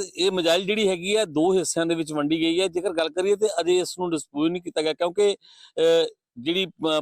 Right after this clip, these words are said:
ਭਾਰਤੀ ਫੌਜ ਹੈਗੀ ਆ ਉਹਦੀ ਉਡੀਕ ਕੀਤੀ ਜਾ ਰਹੀ ਹੈ। ਪੰਜਾਬ ਪੁਲਿਸ ਦੇ ਆਲਾ ਅਧਿਕਾਰੀ ਜਿਹੜੇ ਹੈਗੇ ਆ ਮੌਕੇ ਤੇ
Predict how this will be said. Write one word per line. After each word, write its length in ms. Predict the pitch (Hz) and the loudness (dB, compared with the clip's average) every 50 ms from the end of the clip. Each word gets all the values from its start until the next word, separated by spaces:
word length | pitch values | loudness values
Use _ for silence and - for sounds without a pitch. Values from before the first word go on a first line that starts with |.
| 131 | 0
ਭਾਰਤੀ 320 | - 160 135 131 127 170 165 | 0 0 0 0 0 -2 -2
ਫੌਜ 300 | 117 123 147 156 160 151 | 0 2 0 2 2 2
ਹੈਗੀ 220 | 160 160 156 165 | 0 0 2 2
ਆ 60 | 170 | 0
ਉਹਦੀ 160 | 165 160 160 170 | 0 2 2 0
ਉਡੀਕ 280 | 156 135 131 139 147 - | 0 0 0 -2 -2 -2
ਕੀਤੀ 220 | 160 156 - 165 | -4 -4 -4 -2
ਜਾ 120 | 160 160 156 | -2 -2 -2
ਰਹੀ 160 | 156 160 170 | 0 0 -2
ਹੈ। 60 | 170 | -2
ਪੰਜਾਬ 420 | - - 156 143 131 127 135 143 - | -2 -4 -4 -2 0 0 0 0 -2
ਪੁਲਿਸ 180 | - 160 156 135 | -4 -8 -4 -2
ਦੇ 100 | 156 165 | -2 0
ਆਲਾ 300 | 156 139 135 147 160 165 | 0 0 0 0 0 0
ਅਧਿਕਾਰੀ 400 | 160 156 143 151 139 135 147 143 | 0 -2 -2 -2 -2 -2 -2 -2
ਜਿਹੜੇ 200 | 143 147 151 151 | -2 0 0 0
ਹੈਗੇ 200 | 139 139 127 147 | 0 0 -2 -2
ਆ 20 | |
ਮੌਕੇ 320 | 147 147 139 131 - - 151 | -2 0 -2 -2 -2 -2 -2
ਤੇ 240 | 135 - 160 156 | 0 0 0 0